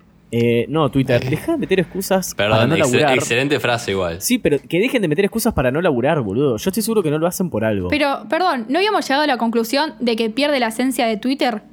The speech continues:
Speaker 3: Más allá de que la gente puede sacar ventaja de
Speaker 2: Esa era
Speaker 3: editar o
Speaker 2: nuestra
Speaker 3: no.
Speaker 2: conclusión, sí.
Speaker 3: Pero para mí como lo lindo es escribir y no hacerte cargo, pero, o sea, más o menos hacerte cargo,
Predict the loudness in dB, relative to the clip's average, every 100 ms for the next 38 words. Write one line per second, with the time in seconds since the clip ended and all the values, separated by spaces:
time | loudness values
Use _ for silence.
0 | -14 -2 -2 0 0 0 0 0 0 0
1 | 0 -2 -2 -2 0 0 0 -2 0 2
2 | 4 4 4 4 4 4 0 -2 2 2
3 | 0 -6 -20 _ -2 -2 -4 -20 -20 -20
4 | -6 -2 0 0 0 0 0 2 0 0
5 | 0 0 -2 -2 0 0 0 0 -2 0
6 | 0 0 0 -2 -8 -20 -20 -20 -20 -6
7 | -2 0 0 0 0 0 0 0 0 0
8 | 0 0 -2 -8 -4 0 2 0 0 0
9 | 0 0 -2 0 0 0 -2 -4